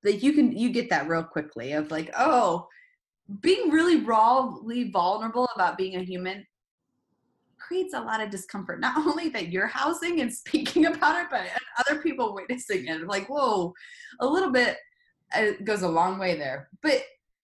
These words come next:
I also, like, when I think about the Uranus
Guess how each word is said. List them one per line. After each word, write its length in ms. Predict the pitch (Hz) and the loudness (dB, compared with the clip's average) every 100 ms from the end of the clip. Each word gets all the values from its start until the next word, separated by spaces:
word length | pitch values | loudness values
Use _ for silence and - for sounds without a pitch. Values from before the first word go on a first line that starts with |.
| _ _ _ _ - | _ _ _ _ 0
I 140 | 302 330 | 2 4
also, 200 | 370 453 427 | 2 2 2
like, 160 | 359 302 | 0 -2
when 160 | 233 262 | -4 -2
I 60 | 247 - | -2 0
think 120 | 311 | 0
about 180 | 311 302 | 0 0
the 120 | 254 | -2
Uranus 460 | 220 202 196 269 | -2 0 0 0